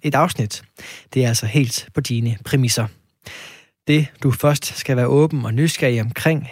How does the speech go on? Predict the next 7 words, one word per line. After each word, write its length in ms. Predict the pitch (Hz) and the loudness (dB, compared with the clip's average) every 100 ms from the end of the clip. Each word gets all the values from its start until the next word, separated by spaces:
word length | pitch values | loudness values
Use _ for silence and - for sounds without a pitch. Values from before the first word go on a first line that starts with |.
| - | -2
er 160 | 147 143 | 0 0
engelsk 580 | 170 180 123 - - - - | 0 2 2 0 -10 -14 -4
topfodbold. 840 | 156 - - 143 135 - 160 - - - - - _ - | -2 -2 -2 0 -2 0 -2 -2 -14 -20 -20 -20 _ -4
For 160 | 117 104 | -4 -2
det 80 | 127 | 0
er 80 | 127 | 2
det, 220 | 143 143 | 2 0